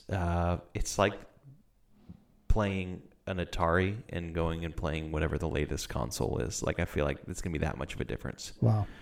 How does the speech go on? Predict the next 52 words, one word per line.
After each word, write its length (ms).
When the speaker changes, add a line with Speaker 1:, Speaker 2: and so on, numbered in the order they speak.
Speaker 1:
for 240
people. 380
So 240
we've, 340
Speaker 2:
Well, 100
Speaker 1:
we've 60
Speaker 2:
I'm 100
quite 180
a 60
gamer 320
myself. 500
Speaker 1:
Yeah. 60
Speaker 2:
So, 440
I 60
mean, 160
I, 160
I 100
do 160
have 120
a 60
game 300
of, 160
I 280
have 100
a, 100
I 60
have 80
a, 280
an 200
app 280
on 80
my 140
phone 360
for 160
cribbage. 540
So, 440
does 120
that 300
put 100
me 60
in 80
Speaker 1:
Wow. 120
Speaker 2:
the 120
category 380
of 80
a 40
gamer? 320
Speaker 1:
Wow, 320
I 80
think 200
it 180
does. 360